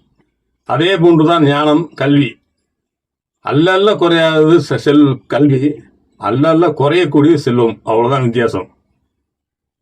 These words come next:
ஆதலால் நான் எனக்கு கிடைத்த ஞானத்தை, இந்த ஜோதிட அனுபவத்தை, கற்ற கல்வியை எல்லோரும் பகிர்ந்து கொண்டு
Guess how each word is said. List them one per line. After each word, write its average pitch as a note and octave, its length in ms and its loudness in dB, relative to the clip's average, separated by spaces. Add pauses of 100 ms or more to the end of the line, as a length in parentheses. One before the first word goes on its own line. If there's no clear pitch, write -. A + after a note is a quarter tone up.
(340)
ஆதலால் C3 500 -2 (600)
நான் C3 200 -4
எனக்கு D3 320 -2
கிடைத்த E3+ 300 0
ஞானத்தை, D3 560 2 (640)
இந்த C3 220 2 (400)
ஜோதிட D3+ 340 2 (560)
அனுபவத்தை, C#3+ 600 2 (680)
கற்ற C3+ 300 -4
கல்வியை C#3+ 500 2 (760)
எல்லோரும் D3 440 4
பகிர்ந்து C#3+ 360 2
கொண்டு C3+ 240 4